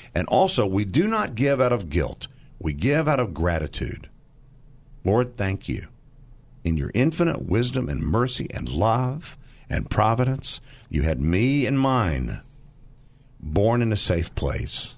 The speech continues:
And I want to share today.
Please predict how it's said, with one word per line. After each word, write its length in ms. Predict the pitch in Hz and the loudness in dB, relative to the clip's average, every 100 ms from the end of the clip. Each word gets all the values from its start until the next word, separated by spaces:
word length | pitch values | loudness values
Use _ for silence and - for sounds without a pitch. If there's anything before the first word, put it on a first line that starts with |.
| - - - - - - - - - | -20 -20 -20 -20 -20 -20 -20 -20 -4
And 140 | 78 87 | 0 2
I 100 | 101 | 2
want 140 | 95 | 0
to 60 | 87 | 0
share 340 | - 69 - | -2 -2 -2
today. 420 | - - - - | -2 -2 -4 -8